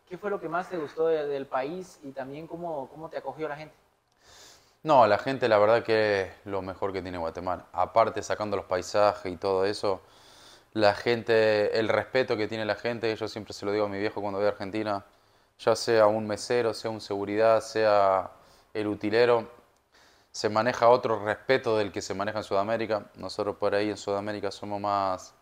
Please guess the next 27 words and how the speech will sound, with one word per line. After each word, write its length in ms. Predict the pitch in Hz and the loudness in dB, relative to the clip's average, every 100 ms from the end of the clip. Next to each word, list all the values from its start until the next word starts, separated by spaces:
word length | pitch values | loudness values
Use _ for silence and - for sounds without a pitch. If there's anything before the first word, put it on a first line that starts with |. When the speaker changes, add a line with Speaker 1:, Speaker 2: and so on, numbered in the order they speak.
| _ _ _ _ _ _ _ | _ _ _ _ _ _ _
Speaker 2:
más 200 | 127 123 139 | 2 4 8
secos, 480 | 160 151 135 131 | 6 8 6 6
poco 200 | 127 117 | 4 0
demostrativos, 800 | 120 110 107 110 127 135 131 123 | 0 0 -2 -2 2 4 8 8
o 80 | 113 | 8
hablamos 380 | 107 110 113 107 | 6 6 4 2
más 480 | 107 110 101 - - _ _ _ _ | 0 0 -2 -6 -20 _ _ _ _
informal, 960 | 113 110 - 107 120 135 127 123 120 117 | -10 -4 0 4 6 8 8 4 0 -2
o 140 | 110 107 | -2 -4
insultamos 560 | 101 107 - 113 110 | -6 -4 2 2 2
de 80 | 107 | 0
más, 440 | 110 131 131 123 113 | 4 6 6 4 -2
y 40 | |
acá 340 | 107 110 107 | 0 2 2
es, 440 | 107 104 104 98 98 _ _ _ _ | 2 -2 -2 -4 -10 _ _ _ _
es 160 | 110 113 | -8 0
todo 220 | 123 120 | 4 6
más, 480 | 117 117 113 110 107 | 6 4 6 4 4
más 160 | 117 - | 2 2
formal, 540 | 113 120 131 131 117 | 2 6 8 8 4
se 140 | - | -2
demuestra 400 | 104 101 107 104 | -2 -2 -4 -2
más 420 | 104 107 107 - - _ _ _ - - _ _ | 0 0 0 -4 -16 _ _ _ -20 -20 _ _
el 160 | - 117 | 0 4
cariño 680 | 120 120 139 139 139 139 - | 6 6 4 4 6 6 4
y 840 | 120 120 120 117 117 117 113 113 | -4 -2 0 0 -2 -2 -2 -2
nada, 420 | 113 113 104 104 | 0 2 0 -2